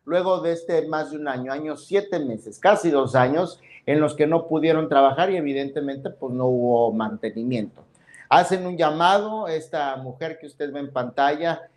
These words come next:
eh, nos cuenta su historia desde que recuerda aquel convivencia infantil que había que hacer cola para poder pasar.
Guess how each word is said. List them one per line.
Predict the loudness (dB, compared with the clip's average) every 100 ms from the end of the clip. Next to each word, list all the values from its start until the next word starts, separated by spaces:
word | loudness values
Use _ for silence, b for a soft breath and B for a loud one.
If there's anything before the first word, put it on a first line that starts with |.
| B
eh, | -10 -6
nos | -4 -4
cuenta | 0 0 0 -2
su | -2
historia | -8 0 4 4 4 4 4 0 -6
desde | -10 -10 -10 -10
que | -8
recuerda | -8 -4 -2 0 0 0 -2 -6
aquel | -8 -6 -2 -2 -2
convivencia | -6 -4 -4 -4 -6 -6
infantil | -6 -4 -4 -2 -2 -4 b b b
que | 2
había | 6 6 4
que | 0
hacer | 0 -4 -2
cola | 0 2 4 2
para | 0 -4 -4
poder | -8 -6 -6 -4
pasar. | -4 -2 4 4 4 -4